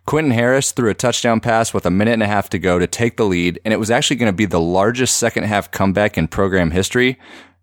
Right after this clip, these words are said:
But Kenny Pickett had other ideas. He led a great drive to score and, and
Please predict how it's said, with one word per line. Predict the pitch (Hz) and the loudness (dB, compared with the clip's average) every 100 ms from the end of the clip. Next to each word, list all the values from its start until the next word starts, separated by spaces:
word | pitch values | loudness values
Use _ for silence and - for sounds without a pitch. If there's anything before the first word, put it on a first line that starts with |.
| _ | _
But | 92 90 - | -2 -2 -4
Kenny | - 98 | -2 0
Pickett | 90 104 98 95 | 0 -2 -2 -2
had | 92 87 | 0 2
other | 92 104 | 2 2
ideas. | 101 92 101 98 98 | 2 2 2 2 0
He | 90 | 0
led | 87 | 0
a | 85 | 0
great | 80 90 82 | 0 -2 0
drive | 90 85 | 0 0
to | 85 | -2
score | - - 87 82 82 - | -6 -2 0 2 0 -2
and, | 80 78 76 | -2 -2 -2
and | - 80 78 73 | -2 0 -2 -2